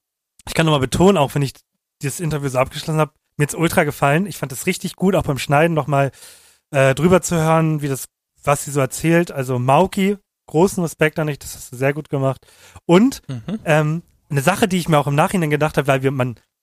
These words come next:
Speaker 1: für die Leute, die es nicht wissen, man redet auch danach immer noch so ein bisschen. Ich hoffe, dass wir in Kontakt bleiben. Also sag ich ganz ehrlich,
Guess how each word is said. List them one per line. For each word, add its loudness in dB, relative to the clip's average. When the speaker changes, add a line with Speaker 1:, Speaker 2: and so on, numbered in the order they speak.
Speaker 1:
für 4
die 2
Leute, 2
die -6
es -6
nicht -4
wissen, -2
man 0
redet 0
auch -8
danach 0
immer 0
noch -2
so -6
ein -6
bisschen. -4
Ich -10
hoffe, 0
dass -4
wir -2
in -10
Kontakt -6
bleiben. -2
Also 0
sag -2
ich -8
ganz -4
ehrlich, 0